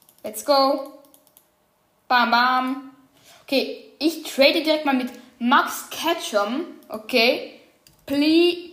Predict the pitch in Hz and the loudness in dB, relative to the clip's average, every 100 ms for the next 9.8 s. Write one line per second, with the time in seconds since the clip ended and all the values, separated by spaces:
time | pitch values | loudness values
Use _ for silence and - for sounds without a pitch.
0 | - _ - _ - - 269 311 339 359 | -20 _ -20 _ -20 -8 0 4 4 2
1 | - 254 220 220 254 302 311 - - - | -6 -12 -10 -10 0 0 0 -4 -12 -18
2 | - - - 294 285 285 - - - _ | -20 -16 0 4 4 0 -10 -14 -20 _
3 | - - 262 254 247 247 - - - - | -20 -6 0 2 2 -2 -10 -18 -18 -18
4 | - 254 302 359 214 214 214 - 226 247 | -10 -2 2 4 2 0 -4 0 2 2
5 | 349 - - _ _ _ _ _ _ - | -2 -10 -20 _ _ _ _ _ _ -20
6 | _ _ _ _ _ _ 269 254 311 - | _ _ _ _ _ _ 2 4 2 -2
7 | - 269 320 339 311 277 311 330 320 262 | -6 0 0 2 -2 -2 -4 0 2 2
8 | 247 - 247 311 330 - - 277 285 277 | 0 0 2 2 -2 -6 -4 -2 -2 -4
9 | 254 285 - 220 - 285 302 - | -2 -2 -2 -6 -2 -2 -2 -10